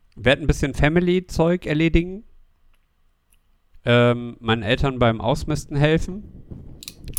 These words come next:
Und, äh, ja, immer noch mal ein bisschen umziehen, ne? So ein paar Sachen, äh, in die neue Wohnung bringen, aus der alten raus. Das wird so mein Wochenende,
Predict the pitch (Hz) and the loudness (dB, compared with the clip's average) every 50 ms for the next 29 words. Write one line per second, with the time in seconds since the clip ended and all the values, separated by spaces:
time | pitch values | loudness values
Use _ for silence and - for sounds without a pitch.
0 | - - - - - - - - - - - 123 131 131 135 135 139 135 - 135 | -4 -4 -6 -10 -12 -12 -16 -20 -8 0 4 4 4 4 2 -2 -4 -2 2 4
1 | 127 127 127 123 123 123 120 120 131 143 160 139 117 131 151 151 151 143 151 143 | 6 8 8 8 8 6 6 8 10 10 12 10 8 6 2 2 2 0 0 -2
2 | 135 139 135 - 139 131 - 147 185 240 - - - 95 87 90 101 139 151 139 | -2 -2 -4 -4 -6 -8 -8 -10 -10 -10 -6 -4 -2 -2 -2 -2 -4 -4 -4 -4
3 | 131 127 120 127 123 120 127 143 143 147 135 135 135 147 - - - - - - | 0 2 4 4 4 2 0 -2 -4 -6 -10 -12 -12 -14 -16 -16 -16 -14 -14 -14
4 | - - - - 120 120 123 120 120 120 120 117 117 120 120 120 123 127 127 127 | -14 -14 -12 -12 -10 -10 -10 -10 -12 -12 -14 -14 -8 -8 -4 -2 0 2 2 2
5 | 117 117 127 127 131 127 127 123 113 - 135 127 127 127 127 127 120 - - - | 2 2 0 0 0 -2 -4 -4 -2 -2 -2 -2 -4 -6 -8 -8 -6 -4 -2 0
6 | 113 110 120 123 131 120 104 - 113 110 113 123 123 - - - - _ _ _ | 0 0 0 0 -4 -6 -6 -2 -2 -2 -2 -2 -4 -8 -14 -20 -20 _ _ _
7 | - - _ _ _ _ _ _ _ _ _ _ _ - - 123 117 - - 131 | -20 -20 _ _ _ _ _ _ _ _ _ _ _ -4 -2 -2 -2 0 -2 -2
8 | 127 - 131 117 117 117 104 117 113 117 120 95 87 90 90 92 92 95 101 | -4 -4 -2 0 0 0 0 0 -2 -2 -4 -4 -4 -4 -2 -4 -4 -4 -6